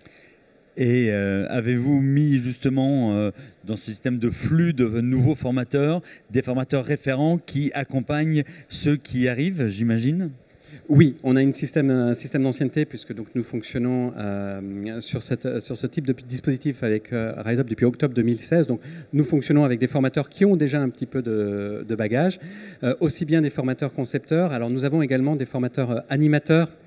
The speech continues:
Speaker 2: donc qu'on appelle des web cocooners, qui sont sur la plateforme pour faire l'accompagnement pédagogique, mais également pour rajouter de la, de la chaleur humaine, pour rajouter ce qu'on appelle une dimension un peu socio-affective,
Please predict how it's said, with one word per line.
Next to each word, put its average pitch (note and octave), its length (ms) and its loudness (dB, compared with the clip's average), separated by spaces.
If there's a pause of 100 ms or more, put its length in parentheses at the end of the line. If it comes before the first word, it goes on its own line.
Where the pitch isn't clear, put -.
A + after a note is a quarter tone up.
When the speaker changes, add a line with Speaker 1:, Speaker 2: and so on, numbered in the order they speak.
(480)
Speaker 2:
donc A#2 100 -6
qu'on A#2+ 160 -2
appelle A#2+ 300 2
des A#2 80 2
web B2 180 0
cocooners, C#3 540 0
qui B2+ 100 -10
sont A2+ 260 -10 (380)
sur - 300 0
la C#3+ 80 4
plateforme D#3 480 2
pour C3+ 260 0 (120)
faire B2 200 -2
l'accompagnement C#3+ 600 4
pédagogique, D3 520 2
mais C#3 300 4
également D#3 640 2 (420)
pour C#3 200 0
rajouter D3+ 360 2
de D3 100 0
la, A#2 520 2
de A#2 100 2
la C3+ 100 4
chaleur D3+ 380 4
humaine, C#3 360 4
pour - 180 -12
rajouter A#2+ 240 -4
ce - 80 -6
qu'on - 60 -4
appelle B2+ 160 -4
une A#2+ 40 0
dimension A#2+ 300 0
un - 20 -4
peu C3+ 100 0
socio-affective, C3 720 -6